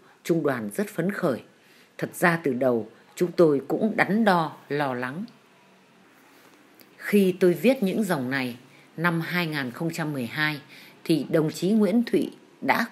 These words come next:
qua đời tám năm rồi. Tôi còn nhớ, khi về đời thường, anh vẫn thương mến tôi. Mỗi lần đi chữa bệnh ở Vinh,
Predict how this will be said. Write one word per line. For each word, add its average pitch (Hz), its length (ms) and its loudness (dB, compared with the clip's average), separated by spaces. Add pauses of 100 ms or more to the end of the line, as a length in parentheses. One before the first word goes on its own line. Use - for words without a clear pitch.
qua 170 180 4
đời 135 380 0
tám 156 280 2
năm 170 160 0
rồi. 120 300 -4 (800)
Tôi 180 120 4
còn 135 280 -2
nhớ, 147 320 2 (400)
khi 202 200 4
về 151 200 2
đời 131 260 2
thường, 131 340 -2 (280)
anh 160 260 -2
vẫn 143 300 0
thương 170 280 2
mến 165 300 0
tôi. 165 240 2 (480)
Mỗi 160 240 2
lần 151 320 2
đi 160 140 2
chữa 165 200 0
bệnh 202 240 2
ở 131 180 -2
Vinh, 156 300 2